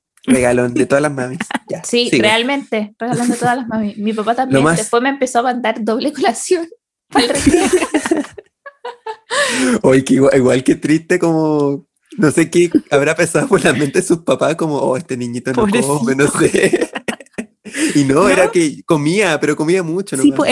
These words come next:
Speaker 2: en verdad mi mamá lo encontraba chistoso, así que por eso mandaba doble.
Speaker 1: Mm.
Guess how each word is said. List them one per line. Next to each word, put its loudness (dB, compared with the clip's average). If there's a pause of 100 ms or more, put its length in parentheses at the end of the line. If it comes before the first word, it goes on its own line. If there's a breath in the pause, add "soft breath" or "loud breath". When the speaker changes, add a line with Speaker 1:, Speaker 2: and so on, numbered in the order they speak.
Speaker 2:
en 2
verdad 0
mi -20
mamá -20
lo -20
encontraba -2
chistoso, 0
así -2
que -2
por 2
eso -2
mandaba 0
doble. 0
Speaker 1:
Mm. -4